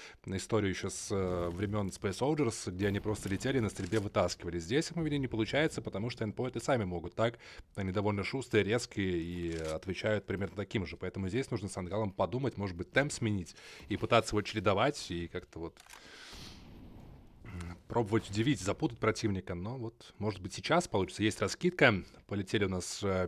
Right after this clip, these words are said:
первые стартовые гранаты. Смоук на шорт. Должен какой-то десант, возможно.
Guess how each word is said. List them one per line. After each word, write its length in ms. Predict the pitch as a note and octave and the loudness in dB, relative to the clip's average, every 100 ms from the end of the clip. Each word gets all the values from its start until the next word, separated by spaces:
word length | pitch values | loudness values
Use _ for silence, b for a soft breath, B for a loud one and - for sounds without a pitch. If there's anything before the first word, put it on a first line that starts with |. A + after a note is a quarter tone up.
| - | 2
первые 300 | A#2+ G2 F#2 | 4 4 2
стартовые 400 | - G2+ G2+ F#2+ | 2 0 2 2
гранаты. 360 | A2+ D#3 D#3 | 4 4 2
Смоук 420 | A#2+ - G#2+ F#2 - | 0 2 2 2 2
на 100 | F#2+ | 0
шорт. 300 | - D#3 D#3 - | 4 4 4 0
Должен 280 | F#2+ F#2+ E2+ | -2 -2 -4
какой-то 260 | - F2+ F#2 | -6 -4 0
десант, 360 | G#2+ - D#3+ | 4 4 6
возможно. 540 | C#3 B2 C#3 A#2+ A#2+ | 6 6 6 6 4